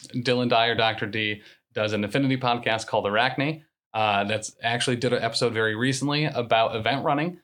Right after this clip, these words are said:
uh, which inspired trying to do this episode. Uh, and when Tisdale was mentioning that they have very dense terrain game boards, they do. I checked out the Infinity event at Ironwell this year, and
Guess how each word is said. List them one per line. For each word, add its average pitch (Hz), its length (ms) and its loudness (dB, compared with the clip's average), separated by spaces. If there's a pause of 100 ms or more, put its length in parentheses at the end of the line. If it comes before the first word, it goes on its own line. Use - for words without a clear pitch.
(260)
uh, 104 360 2
which 110 440 -6 (540)
inspired 113 600 0
trying 113 240 0
to 113 60 -6
do 107 140 -2
this 131 180 0
episode. 151 560 0 (280)
Uh, 104 320 2
and 104 280 -4 (160)
when 107 140 -6
Tisdale 123 340 0
was 110 140 -4
mentioning 117 380 0
that 107 140 0
they 113 120 0
have 104 160 -4
very 120 220 0
dense 110 420 -4
terrain 107 640 -4
game 117 240 -2
boards, 160 360 -4 (440)
they 110 120 -4
do. 104 440 -2 (320)
I 113 100 -4
checked 123 280 -2
out 123 160 2
the 127 100 0
Infinity 127 460 -2
event 123 260 2
at 117 140 2
Ironwell 131 420 0
this 147 180 -2
year, 165 300 -4 (340)
and 110 540 0